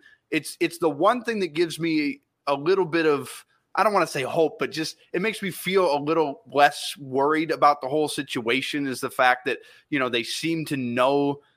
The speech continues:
how to get that position. And I'm sure some of it is, too, when you have Aaron Rodgers, he can kinda cover some of that because he knows, all right, maybe, maybe it, the,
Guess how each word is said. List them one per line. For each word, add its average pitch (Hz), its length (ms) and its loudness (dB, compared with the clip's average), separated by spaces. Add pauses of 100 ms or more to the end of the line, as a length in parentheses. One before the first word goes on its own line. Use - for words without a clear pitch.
(560)
how 143 220 4
to 123 140 -4 (140)
get 147 220 0
that 147 180 2
position. 151 420 -4
And 202 160 0
I'm 180 160 0
sure 233 200 -2
some 196 260 0
of 165 80 -2
it 160 100 0
is, 139 180 -2
too, 170 400 -2 (400)
when 160 140 2
you 160 120 -2
have 170 300 2
Aaron 160 320 0
Rodgers, 151 540 2 (440)
he 160 240 -4
can 147 180 -2
kinda 160 300 4
cover 156 420 2
some 165 280 2
of 151 80 0
that 160 260 4
because 139 380 -2
he 160 180 -4
knows, 143 480 0 (300)
all 170 120 6
right, 147 240 6
maybe, 156 540 -2
maybe 156 400 0
it, 139 340 -8
the, 139 240 0